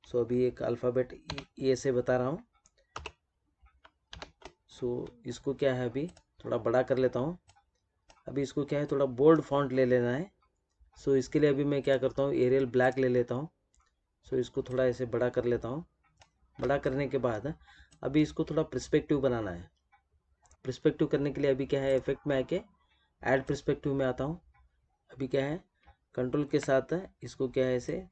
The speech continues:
थोड़ा नीचे मूवमेंट कर लेता हूँ, थोड़ा लेता हूँ, थोड़ा एंगल बनाना है। इतना लेके अभी मैं क्या करता हूँ, इसको ऐसे थोड़ा ऐसे प्रेस, प्रेस कर दो थोड़ा। So, ये क्या हो गया, थोड़ा पर्सपेक्टिव लग रहा है अभी। So, इसको क्या है, एक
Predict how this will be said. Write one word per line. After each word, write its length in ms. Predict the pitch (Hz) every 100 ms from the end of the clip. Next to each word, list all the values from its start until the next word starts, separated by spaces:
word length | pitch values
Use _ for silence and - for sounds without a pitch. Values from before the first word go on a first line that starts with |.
| -
थोड़ा 200 | 120 127
नीचे 300 | 127 120 127
मूवमेंट 340 | 127 120 120
कर 140 | - 117
लेता 220 | 110 117
हूँ, 160 | 156 180 _ _ _ _ - - _ _ -
थोड़ा 300 | 123 131 139
लेता 260 | 127 117 123
हूँ, 180 | 156 - _
थोड़ा 200 | 123 131
एंगल 280 | 127 123 131
बनाना 320 | 123 120 120
है। 120 | 127 170 _ - _ -
इतना 280 | - - 127
लेके 320 | 120 123 123
अभी 200 | 131 120
मैं 160 | 127 120
क्या 140 | 117
करता 240 | 113 113 117
हूँ, 80 |
इसको 260 | 107 - 160 - _ _ _
ऐसे 260 | - 120 131
थोड़ा 280 | 120 123 127
ऐसे 200 | 113 117
प्रेस, 280 | - 113 -
प्रेस 180 | 117 113
कर 160 | - 113
दो 140 | 104 101
थोड़ा। 200 | 107 143 - _ - _ _ _ _ _ -
So, 220 | 139 139 -
ये 180 | 135
क्या 160 | 127 135
हो 120 | 123
गया, 140 | 127 147
थोड़ा 200 | 135 131
पर्सपेक्टिव 540 | - 127 - 127 139
लग 160 | 131 127
रहा 120 | 123
है 100 | 92
अभी। 160 | 87 92 _ _ _ _ - - - _ _ _ _ _ - -
So, 180 | -
इसको 300 | 147 127 -
क्या 180 | 151 139
है, 120 | 123 135
एक 260 | 131 -